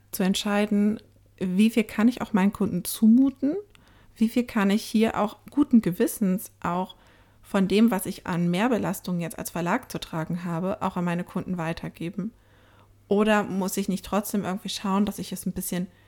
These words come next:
gedeckelt bekomme, dass ich vielleicht nicht ganz so hoch die Preise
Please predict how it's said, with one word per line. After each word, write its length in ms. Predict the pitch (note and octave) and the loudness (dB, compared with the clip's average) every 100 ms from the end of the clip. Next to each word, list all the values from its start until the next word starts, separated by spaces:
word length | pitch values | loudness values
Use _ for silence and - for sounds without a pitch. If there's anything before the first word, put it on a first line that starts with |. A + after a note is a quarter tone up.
| _ - | _ -6
gedeckelt 520 | F3+ F3+ A3+ C#4+ - | -2 -2 0 0 0
bekomme, 560 | A#3 - A3+ A#3+ D4 F#4+ _ _ _ _ _ _ _ _ | -6 0 2 2 0 -8 _ _ _ _ _ _ _ _
dass 260 | F#3+ F#3 - | -4 -4 -4
ich 200 | G3+ - | -6 -4
vielleicht 480 | F#3+ F3+ G3+ - - _ | -2 0 -2 -6 -20 _
nicht 300 | G#3+ G3+ - | 0 0 0
ganz 240 | F3+ G3 A#3 | -2 -2 -2
so 120 | G3+ | 0
hoch 200 | A3+ A#3+ | 0 0
die 100 | G3 | -6
Preise 680 | - F3 F#3+ A3+ A#3 A#3 | -6 -6 -4 -2 -2 -4